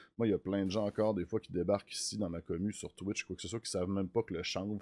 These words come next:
puis le cannabis, c'est la même affaire. Je leur dis que mon hoodie est fait en chanvre, ils disent : « Ah, tu peux-tu le fumer ? »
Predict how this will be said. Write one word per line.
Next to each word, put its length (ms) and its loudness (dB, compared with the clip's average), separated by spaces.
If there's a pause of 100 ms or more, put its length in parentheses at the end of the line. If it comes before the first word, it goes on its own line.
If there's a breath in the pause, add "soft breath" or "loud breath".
puis 120 -6
le 60 -10
cannabis, 560 -2
c'est 80 0
la 120 -2
même 200 0
affaire. 500 -2 (380 soft breath)
Je 100 -6
leur 220 0
dis 140 -4
que 60 -4
mon 140 0
hoodie 340 0
est 60 0
fait 240 0
en 160 0
chanvre, 500 0
ils 100 -2
disent : « 260 0
Ah, 100 2
tu 100 -8
peux-tu 240 -6
le 60 -6
fumer ? » 440 0